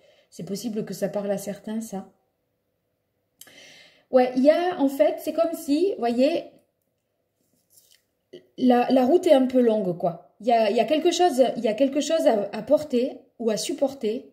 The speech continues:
Et c'est peut-être quelqu'un qu'il y est, qu'il y a à supporter. Euh, et, en fait,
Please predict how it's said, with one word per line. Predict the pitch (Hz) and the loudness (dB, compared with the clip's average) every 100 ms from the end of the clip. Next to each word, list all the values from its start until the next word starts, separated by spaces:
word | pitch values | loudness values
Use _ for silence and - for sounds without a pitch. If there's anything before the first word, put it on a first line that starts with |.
| _ - | _ -14
Et | |
c'est | 190 | -8
peut-être | 247 285 285 | 0 0 0
quelqu'un | 233 269 254 220 170 165 _ | 0 2 0 -2 -8 -10 _
qu'il | _ 202 | _ -10
y | 180 185 | -8 -8
est, | 185 _ _ | -12 _ _
qu'il | - 202 | -8 -6
y | |
a | - - | -4 -6
à | |
supporter. | 190 196 190 - 202 269 - - - - - - _ - | -10 -8 -10 -8 -10 -10 -14 -20 -20 -20 -20 -20 _ 0
Euh, | 220 220 214 202 196 196 190 185 - | 4 4 4 4 2 0 -4 -6 -6
et, | 247 226 220 202 196 185 180 - _ - | -4 0 0 0 -2 -4 -6 -14 _ -8
en | 226 | 0
fait, | 294 339 | 4 2